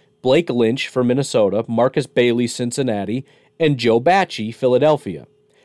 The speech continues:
Finally, the group in the twenties. Twenty-nine point seven grade,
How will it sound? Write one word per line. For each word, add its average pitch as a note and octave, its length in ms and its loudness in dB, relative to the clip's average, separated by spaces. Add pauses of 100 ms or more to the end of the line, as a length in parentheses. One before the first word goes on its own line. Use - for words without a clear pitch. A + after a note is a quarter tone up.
Finally, F3+ 580 2
the D3 100 -2
group C3 280 2
in B2 100 0
the A#2+ 80 0
twenties. G2+ 580 -6 (440)
Twenty-nine F3 640 0
point D3+ 300 0
seven C3 380 0
grade, G#2 460 0